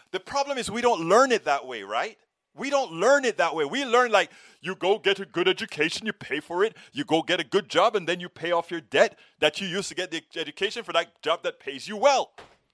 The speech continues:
Who is, who took the risk?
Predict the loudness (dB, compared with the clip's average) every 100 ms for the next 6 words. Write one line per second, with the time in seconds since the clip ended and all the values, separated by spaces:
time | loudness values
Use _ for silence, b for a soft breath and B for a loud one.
0 | _ _ _ _ _ _ _ _ _ _
1 | 4 6 8 6 4 _ _ -2 -2 -8
2 | -18 _ 4 6 6 0 0 0 -4 2
3 | 2 2 -4 -8